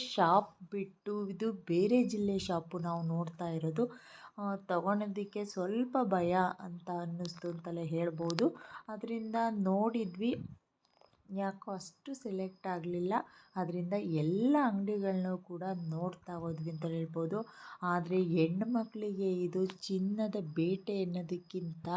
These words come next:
ಕಣ್ಣಿಗೆ ಚಿನ್ನದ ಹಬ್ಬ ಅಂತಲೇ ಹೇಳ್ಬೋದು. ಆ ಒಡವೆಗಳನ್ನ ನೋಡ್ತಾ ಇದ್ರೆ ಎಂಥ ಹೆಣ್ಮಕ್ಳು ಕೂಡ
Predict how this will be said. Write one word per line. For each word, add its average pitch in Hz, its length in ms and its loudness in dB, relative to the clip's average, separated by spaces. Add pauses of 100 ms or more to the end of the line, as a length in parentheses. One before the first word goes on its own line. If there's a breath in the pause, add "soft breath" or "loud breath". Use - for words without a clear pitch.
(680 loud breath)
ಕಣ್ಣಿಗೆ 233 720 2
ಚಿನ್ನದ 214 520 2
ಹಬ್ಬ 160 440 0
ಅಂತಲೇ 196 440 4
ಹೇಳ್ಬೋದು. 175 540 0
ಆ 180 100 6 (120)
ಒಡವೆಗಳನ್ನ 196 840 4 (120)
ನೋಡ್ತಾ 175 460 -2
ಇದ್ರೆ 175 320 -2 (100)
ಎಂಥ 185 460 -2
ಹೆಣ್ಮಕ್ಳು 185 680 -4
ಕೂಡ 170 260 -2